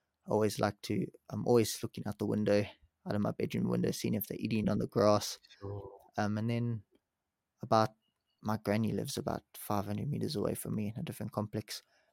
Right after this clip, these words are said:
Speaker 1: and they've got honey guides in their garden. Um, they've had,
Speaker 2: Oh,
Speaker 1: yeah, they, they
Speaker 2: wow,
Speaker 1: once had
Speaker 2: man.
Speaker 1: a grey-headed
Speaker 2: What cool
Speaker 1: bushraq, I
Speaker 2: birds.
Speaker 1: think last year. In the middle of Joburg, there was a grey-headed bushraq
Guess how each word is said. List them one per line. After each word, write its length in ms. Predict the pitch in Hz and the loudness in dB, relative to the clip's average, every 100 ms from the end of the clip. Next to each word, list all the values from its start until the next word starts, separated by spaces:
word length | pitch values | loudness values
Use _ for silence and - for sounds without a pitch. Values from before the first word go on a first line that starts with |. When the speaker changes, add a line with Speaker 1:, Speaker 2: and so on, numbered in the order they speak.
| - | -6
Speaker 1:
and 120 | 110 | 2
they've 200 | 113 113 | 4 4
got 200 | 107 101 | 0 0
honey 260 | - 120 107 | 0 0 2
guides 520 | 101 104 104 107 110 | 2 4 4 2 -2
in 120 | 107 104 | -4 -2
their 160 | 104 | -4
garden. 600 | 104 104 101 104 104 107 - | -2 -2 0 0 -2 -2 -4
Um, 360 | 104 104 104 101 - _ _ _ _ _ _ - | -4 -4 -4 -6 -12 _ _ _ _ _ _ -2
they've 180 | 110 101 120 | -2 0 4
had, 260 | 107 104 110 - _ _ - | 4 4 2 -12 _ _ -6
Speaker 2:
Oh, 280 | 127 123 120 | 0 4 6
Speaker 1:
yeah, 120 | 113 | 6
they, 140 | 110 98 | 6 6
they 60 | |
Speaker 2:
wow, 120 | 139 180 | 8 8
Speaker 1:
once 120 | 190 | 8
had 140 | 160 | 4
Speaker 2:
man. 160 | 95 92 - | 2 -6 0
Speaker 1:
a 120 | 113 - _ _ | 0 0 _ _
grey-headed 640 | 123 127 139 156 135 - - | 8 10 10 8 6 6 6
Speaker 2:
What 140 | 151 - | 6 8
cool 220 | 117 110 - | 6 6 2
Speaker 1:
bushraq, 120 | - | -2
I 40 | - | 2
Speaker 2:
birds. 0 | |
Speaker 1:
think 180 | 147 170 | 4 6
last 340 | 233 - - | 4 2 0
year. 200 | - - _ - - - | 0 0 _ -20 -20 2
In 100 | 156 | 8
the 60 | 151 | 8
middle 420 | 156 180 185 175 | 10 12 12 12
of 140 | 151 - | 12 10
Joburg, 360 | 156 120 98 | 10 10 8
there 100 | 107 | 6
was 100 | 110 | 4
a 60 | 113 | 2
grey-headed 680 | - 117 127 127 110 101 | 4 8 8 6 2 2
bushraq 420 | 113 - 101 101 | 0 0 2 2